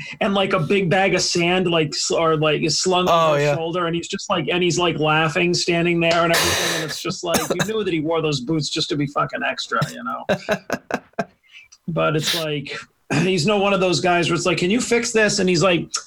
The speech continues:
Speaker 1: "Well, we're gonna, you know, we're gonna need to order some screws from, like, uh, s-, like, uh, Albania, uh,
Speaker 2: Of course,
Speaker 1: in,
Speaker 2: yeah.
Speaker 1: like, uh, you know, six weeks. And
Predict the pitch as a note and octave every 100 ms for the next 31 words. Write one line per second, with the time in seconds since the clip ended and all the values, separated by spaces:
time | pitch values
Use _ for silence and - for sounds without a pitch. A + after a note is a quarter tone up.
0 | _ _ _ _ - C#4 E4 E4 D4 D#4
1 | D#4+ B3+ B3 A#3 C#4 D4 D4+ D4 C4 B3
2 | C4 A#3+ A3+ F#3 - - B3+ C#4+ C#4 -
3 | A3+ G#3+ G#3 G3 G3+ G3 G3 F3 - -
4 | F#3+ G3 F#3+ G3 F#3 G3 F#3 F3+ G#3+ E3
5 | B3 C#4 B3 G3 F#3+ F#3+ F#3+ E3+ E3 E3
6 | E3 E3+ F3+ E3 - C#3+ - D3 C3 A2
7 | B2+ A#2+ F#2 F2 F#2 F3 F3 F#3+ F#3+ F3
8 | F3 - C4 - G3 B3+ A#3+ - D#3+